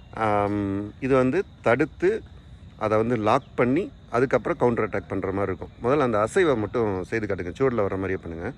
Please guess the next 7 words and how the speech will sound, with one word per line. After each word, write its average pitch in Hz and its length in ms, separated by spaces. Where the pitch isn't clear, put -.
எடுங்க. 170 260
ம், 95 200
பிளாக், 104 320
லாக் 101 360
and 82 140
வெட்டு. - 340
ரைட். 85 200